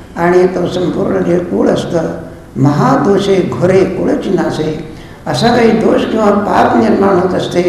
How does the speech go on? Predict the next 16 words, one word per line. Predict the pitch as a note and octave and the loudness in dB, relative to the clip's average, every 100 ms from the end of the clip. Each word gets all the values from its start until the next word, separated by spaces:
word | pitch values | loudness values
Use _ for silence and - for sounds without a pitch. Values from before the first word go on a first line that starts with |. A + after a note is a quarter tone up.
| D#3 - - - | -2 -4 -12 -6
की | F3 | -2
ते | G#3 G3+ | 0 0
पाप | G3+ - F3+ G#3+ G3 - - - - | 0 0 2 2 0 -6 -12 -16 -6
संपूर्ण | F3+ G3 A#3+ - C4+ | 2 2 4 2 2
कुळाचा | - G3 G3 - G#3 | 0 0 0 0 0
काय | F#3+ E3 | 0 -2
करते? | F3+ F3 - - F3 - - - - | -4 -6 -8 -10 -10 -12 -16 -16 -8
नाश | C3 A#2+ - - | -6 -6 -8 -10
करते. | - A2+ - - - - - - - - - - - - - - - | -12 -14 -16 -20 -20 -20 -20 -20 -20 -20 -20 -20 -20 -20 -20 -16 -8
"म्हणून | D#3+ G3 C4 F3 - - - - - - - | -2 0 2 0 -2 -6 -12 -16 -20 -20 -8
येणे | D#3+ F#3+ F#3+ | -2 0 0
पापे | - - - - F3+ B2 - - - - - - | -2 -6 -8 -4 -4 -4 -8 -14 -18 -20 -20 -16
आणि | D#3+ | -10
वंशज | D3+ D#3+ F#3 F#3+ G#3+ C3+ - | -4 -2 0 0 -2 -2 -2
धर्म | - F3 F3+ - | -4 -4 -4 -4
लोपे." | - - C#3 - - - | -6 -6 -6 -6 -10 -16